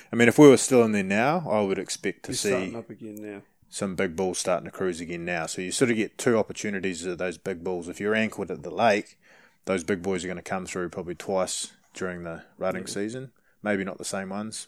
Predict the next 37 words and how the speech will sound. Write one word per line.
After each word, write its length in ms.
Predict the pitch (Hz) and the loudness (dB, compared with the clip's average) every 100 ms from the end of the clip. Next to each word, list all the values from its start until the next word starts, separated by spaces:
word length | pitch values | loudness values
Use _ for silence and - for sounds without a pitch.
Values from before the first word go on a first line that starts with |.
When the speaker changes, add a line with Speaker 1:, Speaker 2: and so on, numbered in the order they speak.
| - | -12
Speaker 1:
Maybe 200 | 90 92 | -10 -8
one 180 | 92 92 | -8 -10
from 140 | 92 | -14
further 260 | - 95 92 | -10 -10 -8
down 180 | 92 92 | -8 -8
the 60 | |
valley. 280 | 87 95 98 | -6 -6 -6
They 160 | 90 87 | -6 -8
just 200 | - - | -8 -8
sort 160 | 98 | -6
of 160 | 87 82 _ - - - - - | -6 -8 _ -20 -20 -20 -16 -4
play 180 | 95 | -2
musical 380 | 92 92 95 90 | -2 -6 -6 -8
chairs 340 | - 98 98 92 | -8 -6 -6 -4
with 100 | 101 | -4
all 120 | 95 | -4
the 100 | 90 | -4
girls, 300 | 98 107 104 | -2 0 -2
I 80 | 95 | -2
guess, 420 | 110 117 - - | 0 0 -2 -4
<laughs> 180 | - - | -10 -10
and 80 | 107 | -8
change 260 | 107 107 | -6 -4
it 80 | 101 | -2
up. 240 | 117 123 95 | -2 -2 -6
And, 160 | 92 _ - - - - - _ - | -14 _ -20 -20 -20 -20 -20 _ -10
um, 420 | 98 95 90 92 - - - _ - - | -4 -4 -6 -12 -18 -20 -20 _ -20 -6
yeah. 280 | 139 113 85 - | 2 2 2 0
So 380 | - 107 98 107 - | 6 6 6 0 0
anyway, 440 | 135 120 101 90 _ - | 4 4 4 0 _ -6
we, 240 | 107 95 _ _ _ _ _ | -4 -6 _ _ _ _ _
I 100 | 101 | -12
guess 200 | 98 113 | -6 -6
we 100 | 101 | -4
hunted 360 | 95 110 110 - | -4 -4 -6 -6
for, 300 | - 98 95 | -6 -6 -6
what, 200 | 92 - | -8 -10